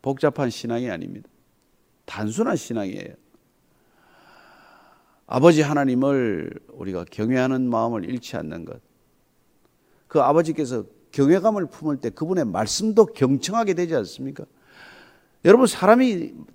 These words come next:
듣는 태도 보면 다 알아요. 그냥 여러분, 사람들 제발 나 말 들을 때 좀 눈을 맞추고 좀 경외심을 가지고 들어주시길 바랍니다. 요새는 그 뭐 이 핸드폰 보느라고 남이 말을 하든 말든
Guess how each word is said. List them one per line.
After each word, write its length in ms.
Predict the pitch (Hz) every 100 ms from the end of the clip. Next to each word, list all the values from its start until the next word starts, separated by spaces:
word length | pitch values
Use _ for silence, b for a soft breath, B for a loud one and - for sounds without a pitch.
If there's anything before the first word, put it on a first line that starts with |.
| -
듣는 400 | 214 269 339 269
태도 260 | 254 233
보면 300 | 233 247 226
다 200 | - 110
알아요. 560 | 101 101 101 82 - 123 _ _ _ _ _
그냥 420 | - 123 226 247
여러분, 300 | 214 233 214
사람들 340 | 165 190 214 220
제발 320 | 185 196 165
나 140 | 170
말 320 | 170 147 147
들을 240 | 156 202 185
때 140 | 160 - B B -
좀 260 | 170 135
눈을 200 | 165 220
맞추고 600 | 175 123 - 143 113 87 b b b b
좀 220 | - 131 107 - _ _ -
경외심을 520 | 143 180 202 254 214
가지고 320 | 170 170 151
들어주시길 640 | 113 151 127 104 123 127 95
바랍니다. 440 | 65 - - - _ _ _ _ _ - 196
요새는 440 | 156 170 262 285
그 140 | - 220
뭐 420 | 240 208 269 359
이 140 | 349 -
핸드폰 460 | 302 339 370 330 226
보느라고 500 | 202 220 220 185 175 B B B
남이 380 | - 123 131 123
말을 340 | 117 113 117 127
하든 300 | 123 135 135
말든 560 | 123 117 107 131 131